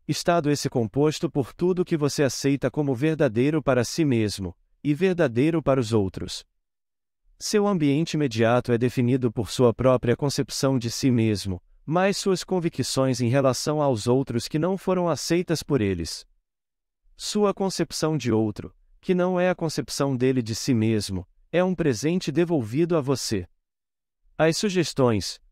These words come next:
como a propaganda, são bumerangues, a menos que sejam aceitas por aqueles a quem são enviadas.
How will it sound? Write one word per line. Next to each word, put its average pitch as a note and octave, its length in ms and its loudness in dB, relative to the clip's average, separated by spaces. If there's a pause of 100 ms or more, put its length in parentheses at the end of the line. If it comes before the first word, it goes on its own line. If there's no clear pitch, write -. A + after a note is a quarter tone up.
como D3 220 0
a B2 60 0
propaganda, A2 680 0 (220)
são E3+ 260 -2
bumerangues, A2+ 720 0 (220)
a D3+ 80 2
menos F3 400 0
que - 100 -6
sejam D3 400 0
aceitas C#3+ 540 -2
por C#3 140 2
aqueles C3+ 440 0
a B2+ 80 2
quem D#3 220 -2
são E3+ 240 -2
enviadas. G#2 720 0